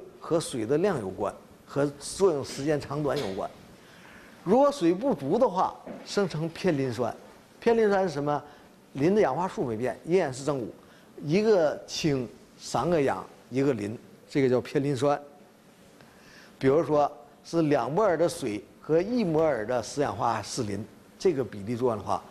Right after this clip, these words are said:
它生成是偏磷酸。如果水的量比刚才那个一比二要多的话，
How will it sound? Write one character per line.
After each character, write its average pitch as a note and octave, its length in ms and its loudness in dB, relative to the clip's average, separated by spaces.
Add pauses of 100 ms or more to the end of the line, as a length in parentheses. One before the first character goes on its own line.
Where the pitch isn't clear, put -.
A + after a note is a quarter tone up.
(280)
它 C3+ 80 -4
生 A#2 240 -2
成 A#2 100 -2
是 A2+ 120 -4
偏 A#2+ 240 -2
磷 G#2+ 100 -6
酸。 G2+ 220 -4 (580)
如 G3 160 4
果 C4+ 160 4
水 C3 500 -2
的 G#3+ 180 4
量 A3 280 2 (260)
比 D3 140 2
刚 F#3+ 240 0
才 C#3 220 0
那 F3 200 0
个 D3 240 4 (480)
一 G3+ 160 0
比 C3+ 200 2
二 E3 200 2 (100)
要 F3 120 2
多 G3+ 340 2
的 F3 140 2
话， C3+ 240 2